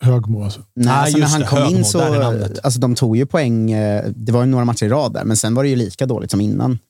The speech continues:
Speaker 2: under hösten, liksom,
Speaker 1: Fast
Speaker 2: så
Speaker 1: de
Speaker 2: att
Speaker 1: fixar kontrakt.
Speaker 2: Ja,
Speaker 1: Precis
Speaker 2: exakt.
Speaker 1: som man gjorde med
Speaker 2: Ja.
Speaker 1: Djurgården.
Speaker 3: <laughs> Men, eh, vart ser vi Kalmar då? Alltså i, i, eh, tabell. Vart ser
Speaker 1: Tabellen.
Speaker 3: Kalmar sig själva i tabellen?
Speaker 1: Ja, återigen då, de, de ser, de ser sig inte själva någonstans överhuvudtaget i tabellen.
Speaker 3: Och det är ju deppigt.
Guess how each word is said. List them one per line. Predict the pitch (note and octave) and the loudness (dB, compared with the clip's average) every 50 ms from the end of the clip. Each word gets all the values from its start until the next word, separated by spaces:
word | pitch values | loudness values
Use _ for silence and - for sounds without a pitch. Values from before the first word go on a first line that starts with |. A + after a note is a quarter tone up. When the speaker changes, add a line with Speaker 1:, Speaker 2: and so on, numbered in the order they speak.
| _ - | _ -2
Speaker 2:
under | A#2+ A2 G#2+ G#2+ | 0 2 2 2
hösten, | A2+ A2 - - - - C3 C3+ | 2 0 0 -2 -2 -2 -2 -2
liksom, | A#2+ G#2 - E3+ D#3 | -2 0 0 0 -2
Speaker 1:
Fast | B2 A2+ | 0 0
Speaker 2:
så | D3 | -2
Speaker 1:
de | B2+ | 0
Speaker 2:
att | - | 0
Speaker 1:
fixar | D3+ A#2+ - - C3 A#2+ | 0 -2 -2 -2 -2 0
kontrakt. | - B2 A#2 - B2 A#2+ - | 0 -2 -2 -2 -6 -4 -2
Speaker 2:
Ja, | D#3+ D3 C#3 C3+ C3+ C3 | 0 0 2 2 2 0
Speaker 1:
Precis | C3 B2 - | 0 2 2
Speaker 2:
exakt. | C#3 A#2+ - | 0 2 2
Speaker 1:
som | C#3 | 2
man | C3+ C3 | 2 2
gjorde | B2+ A#2 A#2+ | 2 2 2
med | A#2+ A#2 | 2 2
Speaker 2:
Ja. | A#2+ | 2
Speaker 1:
Djurgården. | A#2 A2 G#2+ A#2 B2 B2 - - C3 A2+ - - C3 A#2+ | 0 0 0 -2 -4 -4 -6 -4 -4 -4 -2 -2 -4 -4
Speaker 3:
<laughs> | - - B2+ A#2+ - - - | -2 -4 -4 -4 -6 -4 0
Men, | E3+ E3+ F#3 F#3+ F#3 F#3+ | 2 2 2 2 2 2
eh, | F#3+ F#3+ | 0 0
vart | F#3 E3+ F#3+ F3 | 2 0 0 0
ser | - - G3+ G#3+ A#3 | 0 0 0 0 0
vi | B3+ A#3+ | -2 0
Kalmar | - E3+ C#3 C3 B2+ B2+ B2 | 0 0 0 0 0 0 0
då? | A#2+ A2+ A#2 A#2+ - | 0 -2 -2 -4 -2
Alltså | C3 C#3 C3 - D#3 | -4 -4 -2 0 0
i, | D3 C#3+ C#3+ C#3+ C3+ D3 | 0 0 -2 -2 -2 -2
i, | C#3+ C#3 C#3 C#3 | 0 0 2 2
eh, | C#3 C#3 C#3+ C3+ | 2 2 2 0
tabell. | C3+ C3+ D3 C#3+ C3+ B2+ | 0 -2 -2 -2 -2 0
Vart | C3 D#3+ D#3 | 0 0 0
ser | - - | 0 0
Speaker 1:
Tabellen. | E3 D#3 D#3+ F#3 F3 | 0 2 2 0 2
Speaker 3:
Kalmar | F3 E3+ E3+ | 0 0 0
sig | - - D3+ | 0 -2 -4
själva | - - G#3 F#3 D#3 C#3 D3 G#3 | -2 0 0 0 0 0 0 0
i | G3+ D#3 | -2 0
tabellen? | B2+ C3 B2 A#2+ A2+ A2 A2 G#2 G2+ - _ _ _ _ _ _ _ _ _ _ _ _ _ _ _ - | 0 -2 -2 0 -2 -2 -4 -4 -6 -12 _ _ _ _ _ _ _ _ _ _ _ _ _ _ _ 0
Speaker 1:
Ja, | D#3+ D#3+ | 2 2
återigen | E3+ F3+ F#3 F3 E3+ - E3 C#3 B2+ B2 B2 | 4 4 2 2 2 2 2 2 2 2 2
då, | B2+ C3 | 2 2
de, | C3 C#3 C3+ C#3+ D3 | 2 2 2 2 2
de | C#3+ B2+ | 2 2
ser, | - D3+ D#3+ D3+ | 2 2 2 2
de | C#3+ C3 | 2 2
ser | - D3+ C3+ | 2 2 2
sig | B2 D3 | 2 0
inte | C3 A2+ - | 0 0 0
själva | - C#3 | 0 2
någonstans | C3 B2+ B2+ A#2 - D3 C3 C3 A#2+ - C#3 | 2 2 2 2 0 0 0 0 0 0 0
överhuvudtaget | B2+ A#2 G#2+ - C#3 B2+ B2+ C#3 C3 C#3 | 0 0 2 0 0 0 2 0 0 0
i | B2+ | 0
tabellen. | B2+ B2 A#2 A2 G2+ G2+ G#2+ | 0 0 0 0 0 0 -2
Speaker 3:
Och | D#3+ D3+ | 0 0
det | F#3+ | 2
är | G3 E3 | 2 2
ju | D3 C#3+ C#3 C3+ B2+ B2+ B2 - - - - - | 2 2 2 2 0 -2 -4 -6 -10 -12 -4 -4
deppigt. | C#3+ - - - - _ - A#2 G2+ - _ - | -4 -4 -4 -8 -12 _ -6 -6 -6 -6 _ -20